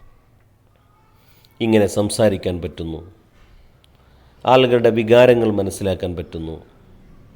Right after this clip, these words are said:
നടക്കാൻ പറ്റുന്നു, ഇരിക്കാൻ പറ്റുന്നു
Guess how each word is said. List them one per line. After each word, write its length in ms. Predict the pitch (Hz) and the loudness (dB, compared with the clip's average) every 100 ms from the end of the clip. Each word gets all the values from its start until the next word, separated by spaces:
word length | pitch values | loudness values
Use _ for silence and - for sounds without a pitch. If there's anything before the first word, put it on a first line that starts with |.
| _ - - - | _ -20 -20 -8
നടക്കാൻ 460 | 92 92 - 113 113 | -4 -2 0 -2 0
പറ്റുന്നു, 420 | 113 113 113 113 117 117 - _ _ - | -4 -4 -6 -6 -10 -14 -20 _ _ -10
ഇരിക്കാൻ 480 | - 117 139 135 131 110 | -2 0 0 0 0 0
പറ്റുന്നു 420 | 95 92 87 | -6 -8 -8